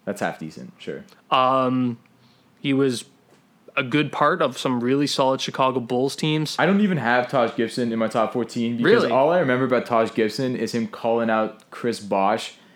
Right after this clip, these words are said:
Speaker 1: and then watching Bosh score on him in eighteen different ways.
Speaker 2: Well, Taj Gibson is not as good as Chris Bosh. So we are not getting Chris Bosh with this. Um, but Taj Gibson is a good player in his own right,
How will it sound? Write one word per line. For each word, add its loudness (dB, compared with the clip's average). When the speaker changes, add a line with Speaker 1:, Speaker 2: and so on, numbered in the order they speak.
Speaker 1:
and 2
then 2
watching 0
Bosh 2
score 0
on 2
him -2
in -2
eighteen -2
different -4
ways. -6
Speaker 2:
Well, -2
Taj 0
Gibson 0
is 0
not 2
as -4
good 0
as -4
Chris -6
Bosh. -6
So 0
we 0
are 4
not 2
getting 0
Chris -2
Bosh -4
with -10
this. -12
Um, 2
but 0
Taj 2
Gibson 4
is 0
a 0
good -2
player 2
in 2
his 0
own 2
right, 2